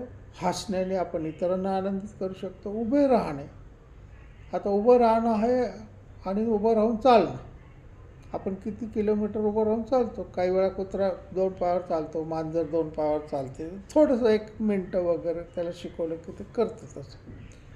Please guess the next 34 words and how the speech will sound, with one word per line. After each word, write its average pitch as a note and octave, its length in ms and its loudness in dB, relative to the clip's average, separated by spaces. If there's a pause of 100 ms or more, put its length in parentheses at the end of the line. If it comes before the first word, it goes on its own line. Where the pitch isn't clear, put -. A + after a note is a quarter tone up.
(440)
पण F#3+ 180 0
मनुष्य G#3+ 520 0
मात्र A3 340 -2
कायम G3+ 360 2
पायावरच F#3 640 2
उभा F3 220 -2
राहतो, D#3 240 -4
तो C#3 160 -6
असा E3 200 -2
चार F3 320 0
हातावर E3+ 320 -4
कधी F3 260 -8
चालला D#3 360 -2
असं D#3+ 200 -6
होत D#3 280 -4 (360)
नाही. D3 260 -6 (640)
मग G3 140 2
हे A#3 220 6
मानवालाच G#3+ 640 6
जमतं. E3 760 -4
इतर G3 280 -2
प्राण्यांचे F#3+ 500 -2
ध्येय G3 220 2
आडवं G#3+ 420 6
आहेत, D#3+ 200 2 (520)
नाही G3+ 120 0
का? F2 140 -6 (880)
वृक्ष F#3 420 -2 (1000)
उभा B3+ 280 6
आहे G3+ 420 2
पण G3 140 -2
तो G3+ 300 -2
अचल B3+ 380 4
आहे, E3+ 280 -2